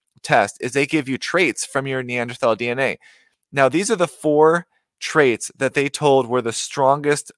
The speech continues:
um, variants in my D N A. One is a worse sense of direction. The second is difficulty discarding rarely used possessions. The third is less likely to have a fear of heights.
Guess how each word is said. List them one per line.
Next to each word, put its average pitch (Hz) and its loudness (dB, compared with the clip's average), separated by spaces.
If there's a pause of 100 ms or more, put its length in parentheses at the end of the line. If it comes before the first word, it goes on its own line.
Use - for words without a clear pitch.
um, 113 0
variants 127 -2
in 123 -10
my 117 -4
D 120 -8
N 120 -6
A. 98 -6
One 131 0
is 135 -4
a 120 0
worse 127 0
sense - -6
of 120 -12
direction. 120 0 (600)
The 131 -10
second 147 0
is 120 -2
difficulty 156 -2
discarding 135 2
rarely 135 2
used 123 -4
possessions. 160 -2 (480)
The 135 -2
third 143 4
is 120 0
less 135 4
likely 139 0
to 123 -2
have 123 0
a 113 -8
fear 127 0
of 107 0
heights. 180 0